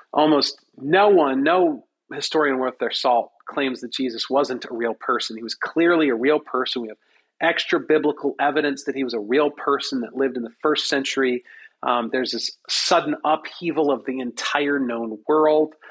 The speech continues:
Um, there's a new religion that was started following him. So it's, it's very hard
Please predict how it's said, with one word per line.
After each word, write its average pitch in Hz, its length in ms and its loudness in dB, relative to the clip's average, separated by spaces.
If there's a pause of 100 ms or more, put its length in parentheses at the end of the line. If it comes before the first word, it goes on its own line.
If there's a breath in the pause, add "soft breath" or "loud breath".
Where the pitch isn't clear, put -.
(220 loud breath)
Um, 117 320 2
there's 127 180 -4
a 120 40 -2
new 139 180 0
religion 143 480 0
that 135 120 -2
was - 100 -6
started 139 500 2
following 139 560 0
him. 123 220 -8
So 120 200 -4
it's, 123 120 -12 (280 loud breath)
it's 156 160 -4
very 233 260 4
hard 147 560 4